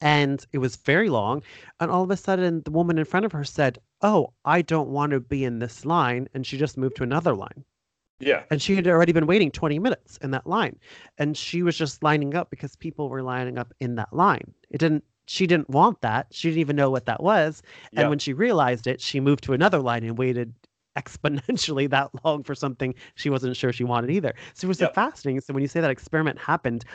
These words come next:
Speaker 1: I could totally see that. And those people are regimented like that to, to really, um, fall in line and, and, and really, uh, says something about the order that they have there in Singapore.
Speaker 2: Yeah. So that's what I mean by sterile. It's very, it's, everything's very regimented. There's no,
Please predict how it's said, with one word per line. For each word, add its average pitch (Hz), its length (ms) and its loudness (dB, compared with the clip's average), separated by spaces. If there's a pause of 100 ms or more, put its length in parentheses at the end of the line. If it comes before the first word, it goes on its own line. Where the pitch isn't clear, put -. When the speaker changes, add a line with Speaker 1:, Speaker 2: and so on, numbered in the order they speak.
(140)
Speaker 1:
I 160 120 2
could 156 200 -10
totally 165 480 -4
see 196 320 -10
that. 110 260 -6
And 131 80 -10
those 135 200 -6
people 143 260 -6
are 123 80 -2
regimented 127 600 0
like 156 160 0
that - 240 -4
to, 127 160 -2 (400)
to - 140 2
really, 139 420 6
um, 113 300 2 (200)
fall 143 320 4
in 120 140 -2
line 156 340 -2
and, 127 320 -6
and, 139 300 -10 (260)
and 170 260 -12 (100)
really, 151 500 2
uh, 135 120 2
says 139 220 0
something 135 240 -2
about 123 220 0
the 113 80 -6
order 135 300 2
that 117 120 -6
they 120 100 -4
have 113 260 -2
there 110 260 0 (360)
in 117 120 -4
Singapore. 107 480 -4 (560)
Speaker 2:
Yeah. 85 220 -6 (300)
So 151 120 0
that's 165 160 0
what 160 100 0
I 143 40 2
mean 131 180 -4
by 107 120 -2
sterile. 92 460 -4
It's 92 140 -8
very, 110 240 -4
it's, 101 120 -8
everything's 117 300 -6
very 104 300 0
regimented. 90 560 -6
There's 90 160 -4
no, 95 140 -2